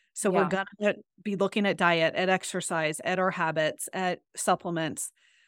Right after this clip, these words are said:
Speaker 2: Mm-hmm.
Speaker 1: And then after that, it's not,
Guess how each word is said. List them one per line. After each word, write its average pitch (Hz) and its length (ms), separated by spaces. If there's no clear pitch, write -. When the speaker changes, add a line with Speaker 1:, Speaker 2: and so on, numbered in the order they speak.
Speaker 2:
Mm-hmm. 214 80
Speaker 1:
And 226 160
then 320 180
after 226 420
that, 185 560
it's 220 180
not, 247 280